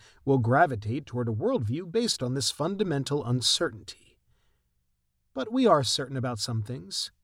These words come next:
See slavery and genocide. Understanding where this certainty should stop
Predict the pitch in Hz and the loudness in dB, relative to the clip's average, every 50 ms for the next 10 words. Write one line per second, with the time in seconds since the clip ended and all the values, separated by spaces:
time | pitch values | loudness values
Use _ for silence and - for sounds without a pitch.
0 | _ _ _ _ _ _ _ _ _ - - - - - 160 156 151 131 - - | _ _ _ _ _ _ _ _ _ -8 -6 -4 -2 0 0 0 0 0 2 2
1 | - - 160 175 170 143 107 110 110 120 139 147 127 123 131 131 120 131 143 120 | 2 2 2 2 2 2 2 0 0 0 -2 -2 -2 -2 -2 0 0 0 0 0
2 | 104 101 - - - - - - - - _ _ _ _ _ _ _ _ _ _ | 0 -4 -6 -8 -10 -12 -20 -20 -20 -20 _ _ _ _ _ _ _ _ _ _
3 | _ _ _ _ _ _ _ _ _ - 143 147 151 123 131 113 - - - 202 | _ _ _ _ _ _ _ _ _ -2 0 0 2 2 2 0 -2 -4 -2 0
4 | 208 185 135 131 143 151 135 - 139 143 139 117 127 117 107 - - - 233 156 | 0 2 2 2 2 2 2 2 4 4 2 2 2 2 2 2 2 2 2 0
5 | 147 123 - - 143 139 127 - - - 160 151 139 127 - - - - 123 117 | 0 -6 -6 -6 -6 -4 -4 -4 -2 -2 -4 -4 -2 0 0 -2 -2 -2 -4 -4
6 | 131 165 - _ | -4 -4 -8 _